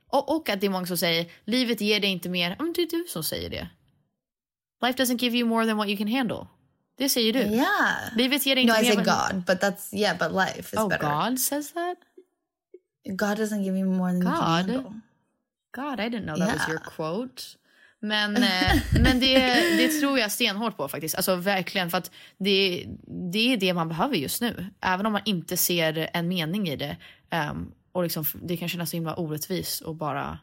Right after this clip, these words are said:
Speaker 1: hemskt. Men jag tror att det, det, livet vet. Och livet, eller universum, eller vad man vill kalla det. Universum is looking out for you.
Speaker 2: Absolutely.
Speaker 1: Ehm, paving the way for your path, baby.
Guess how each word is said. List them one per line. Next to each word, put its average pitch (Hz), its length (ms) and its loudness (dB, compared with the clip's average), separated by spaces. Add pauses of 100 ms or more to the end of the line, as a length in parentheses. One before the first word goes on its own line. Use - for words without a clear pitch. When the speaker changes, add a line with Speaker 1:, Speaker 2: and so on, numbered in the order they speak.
(1200)
Speaker 1:
hemskt. - 680 -6
Men 185 200 -4
jag 170 120 -2
tror 185 140 -2
att 175 120 -6
det, 165 420 -2
det, 165 340 -8
livet 240 440 -2
vet. - 500 -6 (260)
Och 196 100 -6
livet, 202 560 -6
eller 196 160 -4
universum, 190 640 -2
eller 156 180 -8
vad 160 140 -6
man 160 100 -6
vill 156 100 -6
kalla 165 220 -8
det. 147 160 -8 (500)
Universum 214 680 0
is 180 160 -4
looking 190 380 0
out 214 120 -4
for 165 120 -6
you. - 140 -4 (120)
Speaker 2:
Absolutely. - 640 -10
Speaker 1:
Ehm, 78 500 -4 (180)
paving 208 320 0
the 208 80 0
way 185 220 2
for - 180 -4
your 165 120 -4
path, 220 360 -4 (100)
baby. 196 500 -6